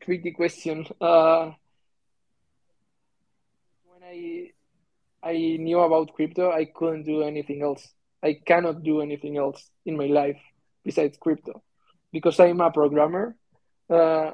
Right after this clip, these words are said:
and any-, anything else I would do would, would be really, really, really boring. I would not be improving, uh, what I think needs to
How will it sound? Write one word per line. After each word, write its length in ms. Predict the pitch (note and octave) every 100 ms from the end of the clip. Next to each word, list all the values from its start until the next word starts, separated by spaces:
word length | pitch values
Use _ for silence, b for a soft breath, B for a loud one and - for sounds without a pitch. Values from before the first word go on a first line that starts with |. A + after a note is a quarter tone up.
| E3
and 120 | E3
any-, 260 | F3+ A3+ -
anything 440 | F#3+ B3 F#3+ E3
else 300 | E3 F#3+ - -
I 100 | D#3+
would 180 | D#3+
do 300 | D#3 E3 A3 - _
would, 260 | F3 F3 D#3+ _ -
would 220 | F3 D#3+
be 220 | F3+ -
really, 480 | D#3+ D#3+ G#3 F#3 D#3 _
really, 340 | E3 F#3 E3 D3+
really 280 | D3+ F3 D#3
boring. 480 | D#3+ F3 D#3 C#3 _ -
I 60 | E3+
would 160 | F3
not 340 | E3+ E3+ F3 D#3+
be 140 | E3+
improving, 640 | E3 - D3+ D3+ D3+ D3 - _ _ _ _ -
uh, 600 | D#3+ D3+ D3+ D3 D3 C#3+
what 300 | C#3 - D3+
I 120 | D3+ D3
think 260 | - E3+
needs 360 | E3+ E3 D#3+ - _ _ _ - -
to 400 | D3 D3 C#3+